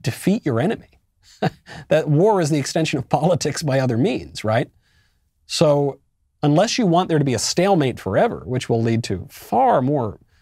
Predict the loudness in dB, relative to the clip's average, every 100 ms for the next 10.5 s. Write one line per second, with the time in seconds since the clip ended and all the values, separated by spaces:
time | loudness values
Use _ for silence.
0 | _ -2 0 2 0 -2 -2 -4 -2 -2
1 | 0 -2 -2 -2 0 -2 -6 -10 -14 _
2 | _ _ _ _ _ 0 2 2 0 -2
3 | _ _ _ _ _ _ -18 -16 -6 0
4 | 2 2 2 2 2 0 0 -4 _ -4
5 | -2 2 4 4 2 0 -2 0 2 2
6 | 4 2 2 0 -4 -8 -10 -14 -20 _
7 | _ _ _ 0 2 4 4 4 4 4
8 | 4 2 0 0 0 0 0 2 2 0
9 | -2 0 2 0 0 0 0 0 2 2
10 | 0 -4 -8 -14 -18